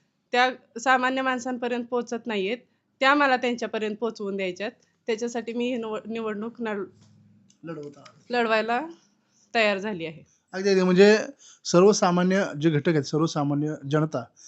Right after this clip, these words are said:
Speaker 2: यांचे प्रश्न सोडवणे आणि त्यांचे प्रश्न मार्गी लावणे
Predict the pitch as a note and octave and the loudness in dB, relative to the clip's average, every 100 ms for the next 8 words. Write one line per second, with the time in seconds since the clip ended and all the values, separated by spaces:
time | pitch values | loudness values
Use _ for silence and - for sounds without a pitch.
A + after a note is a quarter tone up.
0 | - - D3+ D3 D#3+ E3+ F#3 F3 E3 D3 | -20 -6 -4 -2 0 0 0 0 2 2
1 | D3 C#3+ C#3+ C#3+ C#3+ D3 C#3+ D3 E3+ F3+ | 2 0 -4 -4 -2 -2 -2 -2 -2 -2
2 | F3+ G#3 F3+ D3 D3 C3 | -4 -2 -2 0 -2 -2